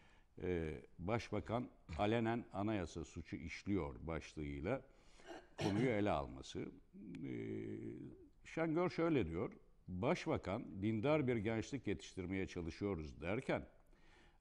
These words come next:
anayasayı ihlal niyetini iki değişik nedenle ima etmiş, genç beyinlere din empoze etmeye çalışıyoruz imasıyla da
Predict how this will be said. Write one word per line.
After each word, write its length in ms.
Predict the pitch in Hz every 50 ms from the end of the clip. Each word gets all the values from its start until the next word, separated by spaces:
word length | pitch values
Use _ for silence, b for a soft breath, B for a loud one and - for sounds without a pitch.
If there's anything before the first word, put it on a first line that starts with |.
| b -
anayasayı 640 | 113 127 160 175 180 160 131 - - 110 131 151 - - 117
ihlal 300 | 98 85 110 139 160 160
niyetini 580 | 147 120 101 92 90 87 80 - 101 120 165 165
iki 220 | 139 - - 139
değişik 400 | 135 139 139 123 - 160 147 -
nedenle 580 | - 104 92 82 87 82 80 76 80 80 80 80
ima 300 | 78 82 85 87 90 90
etmiş, 460 | 90 87 - - 170 185 - - - - - - - b b b b b b b b b b -
genç 360 | - 131 165 180 - - -
beyinlere 760 | 85 104 107 104 101 98 95 95 92 92 123 175 202 - - - - - 98 101 98 92 90
din 200 | 131 185 185 -
empoze 580 | - 120 123 120 110 98 - 104 101 92 104 110
etmeye 400 | 107 95 - - 104 104 95 92
çalışıyoruz 720 | - - 101 101 95 90 - 113 117 110 95 92 76 69
imasıyla 920 | 82 95 95 92 98 98 98 98 101 - - - - 123 147 175 185 170
da 160 | 131 98 76